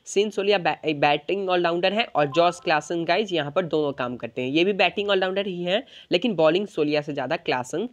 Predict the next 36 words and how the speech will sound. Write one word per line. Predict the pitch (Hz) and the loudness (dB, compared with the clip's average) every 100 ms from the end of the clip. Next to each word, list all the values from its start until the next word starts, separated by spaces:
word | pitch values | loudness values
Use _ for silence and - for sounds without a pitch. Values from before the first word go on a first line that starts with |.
| - | -8
करते | 123 - 120 | -8 -8 -12
हैं। | 120 - - - 196 _ _ | -12 -14 -20 -20 -20 _ _
तो | - | -4
दोनों | 175 185 | 0 2
के | 202 | 2
साथ | 202 202 | 2 0
जाना | 185 175 185 180 | 2 0 -2 -2
चाहूँगा। | - 175 180 226 | -2 0 2 2
सोलिया | - 165 175 | 2 2 4
ओपन | 180 175 196 | 4 2 0
करेंगे, | 196 196 247 | 2 2 0
क्लासन | 269 165 143 196 240 147 139 _ | 0 0 0 -2 -2 -4 -10 _
पाँचवें | 143 143 - 147 | -2 -2 0 -2
या | 131 | 0
फिर | 196 - | -2 -4
छठे | - 127 135 | -4 -4 -4
नंबर | 127 120 | -4 -4
पर | 160 | -4
आएंगे। | 185 127 110 104 - _ 143 - | -4 -8 -12 -14 -20 _ -12 -8
उसके | 175 - | -4 0
अलावा | 220 202 | 2 4
ऑप्शन | 196 175 - 208 | 4 2 -2 2
में | 214 302 - - - | 2 2 -4 -8 -2
यहाँ | 170 160 165 | 0 0 2
पर | 196 | 0
को-, | 190 165 - | 0 -8 -8
डगी | 143 - 160 156 | -8 0 2 4
ब्रेसवेल | 180 180 175 185 | 4 2 2 0
स्क्वाड | 175 - 165 170 | -2 0 2 2
में | 190 | 2
नहीं | 185 | 2
है, | |
न्योमा | 202 160 156 | 2 0 0
बार्नेट | 156 151 156 165 | 0 0 0 -2
नहीं | 170 175 | 0 2
है, | 208 | 0